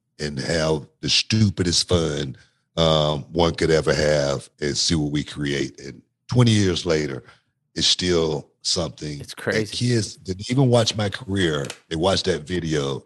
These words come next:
Speaker 1: and they know who I am and they like me. It's crazy.
Speaker 2: That is crazy, considering all that you've done. By the way, how does that work? Do they, they shut down the place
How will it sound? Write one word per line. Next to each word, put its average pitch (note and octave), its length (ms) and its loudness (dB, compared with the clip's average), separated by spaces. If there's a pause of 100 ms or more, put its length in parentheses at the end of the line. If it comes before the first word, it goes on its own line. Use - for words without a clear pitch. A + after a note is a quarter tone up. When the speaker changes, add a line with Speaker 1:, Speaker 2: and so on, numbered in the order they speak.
Speaker 1:
and D2+ 100 -10
they D2+ 100 -4
know D#2 180 -2
who D3 140 -6
I G#2 100 -4
am C#2 300 -6
and C#2 100 -12
they C#2 80 -10
like C2 300 -8
me. - 80 -20 (240)
It's - 160 -8
crazy. - 540 -12
Speaker 2:
That A2 180 0
is G#2 140 -4
crazy, F#2 380 -4
considering A2 380 -2
all A2 120 2
that A2+ 100 -4
you've G#2+ 100 -4
done. A#2 160 0 (120)
By G#3 100 2
the G#3+ 60 6
way, F#3+ 60 8
how F#3+ 120 2
does D4+ 100 2
that A3 140 4
work? C#3+ 220 4
Do C3+ 100 0
they, A#2+ 120 2
they C3 180 0
shut E3+ 320 0
down D#3+ 260 4
the D#3+ 80 0
place F3 480 0